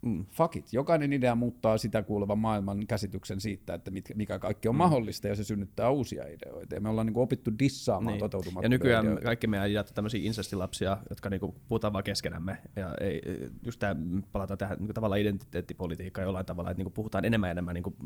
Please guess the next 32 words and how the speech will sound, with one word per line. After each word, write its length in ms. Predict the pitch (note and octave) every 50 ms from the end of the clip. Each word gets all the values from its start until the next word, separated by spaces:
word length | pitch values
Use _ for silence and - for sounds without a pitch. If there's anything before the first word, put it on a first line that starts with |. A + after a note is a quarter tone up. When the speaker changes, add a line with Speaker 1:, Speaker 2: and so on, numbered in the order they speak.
| - - - - - - - - -
Speaker 1:
ti-, 200 | - A2 - -
tietyssä 300 | - A2 G2 F#2 - - - A2
kuplan, 260 | G2+ - F#2 - D#3+
Speaker 2:
Mm. 260 | F3+ F3+ E3 C#3+ A#2+
Speaker 1:
kuplan 300 | - A#2+ G#2 - F#2 G2
sisällä. 380 | G#2 G2+ G2 - E2 B1 B1 C3
Speaker 2:
Mm. 160 | C#3+ D3+ C#3+ C3
Speaker 1:
Ja 60 | A#2+ A#2+ - -
olisi 160 | - F#2 G2 B2+
nimenomaan 420 | C3+ B2+ A2 F#2 E2+ - - -
hyvä, 200 | G#2 D2 D2 B1+
että 140 | - - -
me 80 | F#2+
puhuttaisiin 460 | F2 - - D2 - - - - - -
enemmän, 280 | G2+ F#2+ - D#2+ - - - - -
niinku, 160 | G2 - - -
erilaisten 400 | G2+ F#2 E2 F2+ - - - -
ihmisten 280 | A2 F2 - - E2+
kanssa, 220 | - - - - F#2+
mikä 160 | G2+ - F#2
me 80 | F#2+ F2+
on 60 | F#2+
huomattu 240 | G2+ F#2+ G2 - -
tämän 160 | - G2 F#2+
podcastin 440 | G2 F#2+ - - - - - F2 D#2
Speaker 2:
Mm. 40 | - -
Speaker 1:
kautta. 300 | - - A#2 - - - - - - - - -
Et 80 | - D3
Speaker 2:
Niin. 180 | D#3+ E3 C#3+
Speaker 1:
se 60 | B2+
on, 160 | F#2 F#2 F#2+ - - - - -
on 100 | F#2